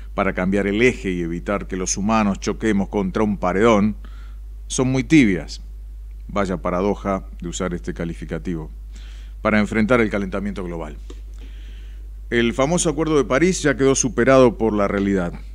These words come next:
No solo cuesta llevarlo a la práctica, sino que debido a los últimos informes, sus aspiraciones son insuficientes para mitigar el gran problema. Ahora le llegó el turno a la cop veinticinco de Chile en Madrid,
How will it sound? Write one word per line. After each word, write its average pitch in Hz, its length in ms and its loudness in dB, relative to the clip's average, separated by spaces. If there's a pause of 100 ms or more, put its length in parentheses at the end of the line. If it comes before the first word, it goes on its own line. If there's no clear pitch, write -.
(120)
No 104 140 0
solo 127 340 4
cuesta 120 260 2
llevarlo 98 320 2
a 95 40 0
la 90 140 -2
práctica, 127 560 -2 (440)
sino 113 340 2
que 110 140 2
debido 104 340 4
a 104 60 4
los 104 160 -2
últimos 107 380 0
informes, 120 500 2
sus 101 160 -6
aspiraciones 107 680 0
son 110 320 0
insuficientes 110 1080 2 (460)
para 113 240 6
mitigar 107 500 2
el 98 120 0
gran 92 220 -2
problema. 95 480 0 (1120)
Ahora 120 220 6
le 117 120 6
llegó 113 280 4
el 113 100 4
turno 117 300 4
a 113 40 6
la 104 160 2
cop 113 320 2
veinticinco 101 960 0
de 104 220 0
Chile 139 680 4
en 113 120 0
Madrid, 107 400 4